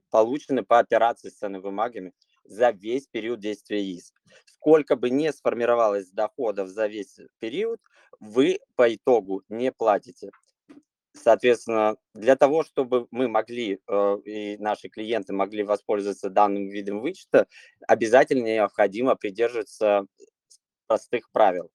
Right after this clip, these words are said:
Первое. Счёт иис может быть только один.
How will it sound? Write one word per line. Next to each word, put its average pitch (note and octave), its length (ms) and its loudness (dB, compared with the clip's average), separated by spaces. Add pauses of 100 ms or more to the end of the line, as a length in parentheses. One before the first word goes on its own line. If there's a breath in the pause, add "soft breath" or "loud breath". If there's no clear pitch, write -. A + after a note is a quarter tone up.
(260)
Первое. G2 400 -2 (340)
Счёт C3+ 400 -2
иис B2 400 -8
может G#2+ 320 -4
быть F#2+ 220 -4 (100)
только C#3 320 4
один. F#2+ 380 0